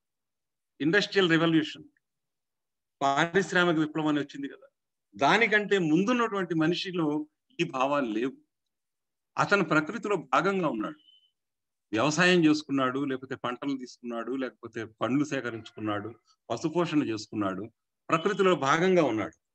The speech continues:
ప్రకృతి, ప్రకృతితోటి ప్రేమించబడ్డాడు, ప్రకృతిని ప్రేమించాడు. ఇది ప్రేమ. ఈ ప్రవర్తన ఎప్పుడు వచ్చింది? పారిశ్రామిక అభివృద్ధిలో క్యాపిటలిస్ట్ పెట్టుబడిదారీ వ్యవస్థ వచ్చిన తర్వాత,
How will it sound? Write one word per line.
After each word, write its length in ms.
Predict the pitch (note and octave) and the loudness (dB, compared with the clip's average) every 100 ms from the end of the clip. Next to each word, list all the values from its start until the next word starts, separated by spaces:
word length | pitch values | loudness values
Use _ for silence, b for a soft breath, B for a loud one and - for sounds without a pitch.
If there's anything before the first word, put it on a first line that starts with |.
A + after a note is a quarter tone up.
| - | -4
ప్రకృతి, 460 | C3 D#3 F#3 F#3+ F3+ E3 D3+ - | -4 -4 -10 -4 -2 0 -2 -2
ప్రకృతితోటి 840 | C3+ - E3 F#3+ F3+ - A3 - G3 - _ | -6 -6 -8 -12 -6 -2 -2 -4 -18 -20 _
ప్రేమించబడ్డాడు, 720 | - F#3+ E3+ D#3 C#3+ C3 A#2 - _ _ - | 0 0 0 -2 -2 -4 -6 -14 _ _ -10
ప్రకృతిని 440 | C3+ F#3 G3+ F#3 - | -6 -4 -2 -2 0
ప్రేమించాడు. 600 | A#2 D3 F3 - - - _ _ _ _ _ _ _ - | 6 6 6 2 -10 -16 _ _ _ _ _ _ _ -12
ఇది 180 | C#3 G#3+ | -6 -4
ప్రేమ. 300 | - A2 - - _ B B B B B B B B _ _ - | -2 -4 -4 -12 _ B B B B B B B B _ _ -6
ఈ 100 | D#3+ G3+ | -2 2
ప్రవర్తన 400 | E3+ F#3+ A3 A3 | 4 4 4 2
ఎప్పుడు 220 | F#3 G#3 | 4 6
వచ్చింది? 360 | G3 F#3+ F#3 F3+ F3+ F3+ D#3+ _ _ _ _ _ _ _ _ _ _ _ _ - | 6 4 -2 -2 -4 -10 -18 _ _ _ _ _ _ _ _ _ _ _ _ -6
పారిశ్రామిక 1800 | A#2 C3 C3 C3 C3 _ _ _ _ _ _ _ - E3+ E3+ F3 F3+ E3 | -2 -2 -6 -16 _ _ _ _ _ _ _ _ -4 -4 0 0 2 0
అభివృద్ధిలో 540 | D#3 C#3+ D3+ C#3+ C3+ F3 | -2 -2 -4 -4 -6 -6
క్యాపిటలిస్ట్ 720 | F#3 C3 C3+ - D#3+ D3+ - - - | -6 -6 -6 -8 -8 -10 -12 -12 -10
పెట్టుబడిదారీ 600 | A#2+ D#3 D#3 D3+ C#3 C3 | -8 -4 -4 -2 -4 -4
వ్యవస్థ 340 | G2 B2 - D3+ | -6 -8 -6 -6
వచ్చిన 280 | C3 - - | -4 -8 -10
తర్వాత, 300 | A#2+ A2+ - | -8 -8 -8